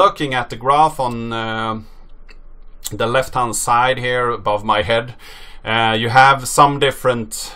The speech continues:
methods, and this is a, a little bit of an, an old picture, but you see here that it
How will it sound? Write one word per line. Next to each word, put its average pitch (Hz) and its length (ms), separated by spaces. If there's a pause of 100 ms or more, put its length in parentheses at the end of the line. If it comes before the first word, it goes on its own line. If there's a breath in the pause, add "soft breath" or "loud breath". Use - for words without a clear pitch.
methods, 147 840 (340 soft breath)
and 113 160
this 123 400
is 117 260
a, 110 300
a 110 120
little 123 280
bit 123 200
of 110 100
an, 107 420
an 107 140
old 127 320
picture, 139 680 (360 loud breath)
but 120 400
you 117 80
see 160 380
here 139 360
that 123 360 (440 soft breath)
it - 160